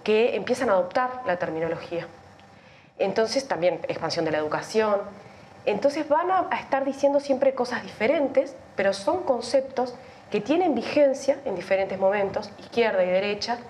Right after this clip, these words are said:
y que remiten a cosas muy concretas. Yo coincido en esto que, que dice Aldo, ¿no? O sea,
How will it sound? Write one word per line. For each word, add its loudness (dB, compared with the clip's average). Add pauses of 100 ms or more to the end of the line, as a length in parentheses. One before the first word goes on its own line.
(400)
y -2
que 0
remiten 2
a -2
cosas -4
muy 2
concretas. -6 (280)
Yo 0
coincido 2
en 0
esto -4
que, 0
que -4
dice -2
Aldo, 0
¿no? 4
O -2
sea, -6